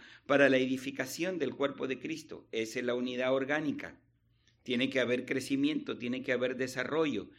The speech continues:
Es como cuando tú eres niño y vas creciendo, te haces adolescente, joven, adulto. Bueno, vas decayendo después, pero nos quedamos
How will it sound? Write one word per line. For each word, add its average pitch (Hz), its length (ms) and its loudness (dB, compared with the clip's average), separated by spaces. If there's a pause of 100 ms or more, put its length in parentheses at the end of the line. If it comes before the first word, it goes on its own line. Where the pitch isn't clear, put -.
(280)
Es 135 120 -4
como 143 300 2
cuando 120 320 -2
tú 147 180 0
eres 147 240 0
niño 160 300 0
y 139 40 2
vas 147 140 2
creciendo, 151 520 2
te 139 100 2
haces 139 240 -2
adolescente, 135 640 2
joven, 147 380 4
adulto. 147 640 6 (340)
Bueno, 147 260 4
vas 151 140 8
decayendo 156 640 4
después, 175 420 2
pero 123 380 2
nos 139 280 0
quedamos 165 520 4